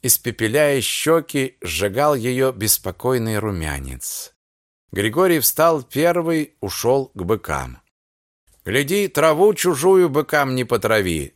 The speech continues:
вслед ему крикнул отец и поперхнулся кашей, долго трескуче кашлял.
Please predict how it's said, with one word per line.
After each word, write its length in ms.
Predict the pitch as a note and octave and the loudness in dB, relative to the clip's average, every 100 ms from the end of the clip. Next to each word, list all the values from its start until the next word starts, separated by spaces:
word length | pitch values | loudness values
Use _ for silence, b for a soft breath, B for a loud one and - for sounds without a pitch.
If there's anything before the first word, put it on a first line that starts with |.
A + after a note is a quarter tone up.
| - | -6
вслед 380 | - F#2+ A#2 | -4 0 0
ему 320 | - G2 A#2+ B2 | 0 -2 -2 -2
крикнул 500 | A2 A#2+ - G2+ F#2 | -2 -2 -2 -2 -2
отец 600 | F2 D3 D3+ - - - | -2 0 -2 0 -4 -4
и 120 | C#3+ A2+ | -6 -4
поперхнулся 880 | - G#2 G2 F2+ C3 D#3 B2+ - G2+ | -6 -4 -6 -4 -4 -2 -2 -4 -4
кашей, 540 | - E3 D3 - B2+ | -2 -2 -2 -4 -6
долго 540 | D2+ B2+ F3 D#3+ D3 | -2 2 2 2 -2
трескуче 720 | C#3 F2+ F2 - - C3 - | -2 -4 -4 -4 -6 -6 -4
кашлял. 680 | A2 - D2+ C2+ - C2+ G#1 | -6 -4 -4 -4 -8 -8 -10